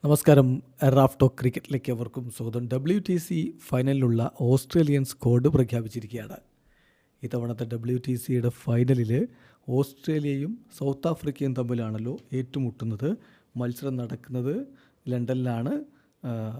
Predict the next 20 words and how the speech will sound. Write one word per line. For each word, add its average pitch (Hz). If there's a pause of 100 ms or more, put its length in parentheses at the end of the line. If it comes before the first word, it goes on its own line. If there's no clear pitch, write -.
(280)
പതിനൊന്നാം 131
തീയതി 127
മുതൽ, 113
ജൂൺ 131 (100)
പതിനൊന്ന് 123
മുതൽ 123 (140)
ജൂൺ 120 (140)
പതിനഞ്ച് 131
വരെയാണ് 120
മത്സരം 120 (100)
ഷെഡ്യൂൾ 117
ചെയ്തിരിക്കുന്നത്. 110 (920)
ഈ 156
മത്സരത്തിനുള്ള 151
സ്ക്വാഡ് 147 (140)
ഇപ്പോൾ 135 (140)
ഒഫീഷ്യലായിട്ട് 131
ഓസ്ട്രേലിയ 120
പുറത്തുവിട്ടിരിക്കുന്നു. 113 (160)
സ്ക്വാഡിലുള്ളത് 131